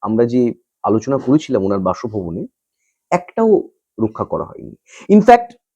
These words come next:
হসপিটাল প্রেমিসেসের মধ্যে যে সিসিটিভি ক্যামেরা ইনস্টল করতে বলেছিলেন, সেই ইনস্টলড ক্যামেরাগুলোও নাকি খুলে নেওয়া হচ্ছে। সুতরাং তিনি তার কথা রাখেননি।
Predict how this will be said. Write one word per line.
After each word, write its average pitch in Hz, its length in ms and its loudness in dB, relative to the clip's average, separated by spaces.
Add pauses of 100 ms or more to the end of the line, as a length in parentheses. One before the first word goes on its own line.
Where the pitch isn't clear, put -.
(300)
হসপিটাল 196 520 0
প্রেমিসেসের 180 560 2
মধ্যে 180 320 0
যে 175 160 0
সিসিটিভি 190 580 -4
ক্যামেরা 151 340 2
ইনস্টল 147 360 0
করতে 135 280 -6
বলেছিলেন, 107 600 -2 (400)
সেই 196 540 2 (100)
ইনস্টলড 180 560 2
ক্যামেরাগুলোও 180 680 2
নাকি 185 420 0 (300)
খুলে 170 240 2
নেওয়া 95 220 0
হচ্ছে। - 280 -18 (360)
সুতরাং 180 320 0
তিনি 131 220 0
তার 127 160 0
কথা 92 300 -6
রাখেননি। - 380 -14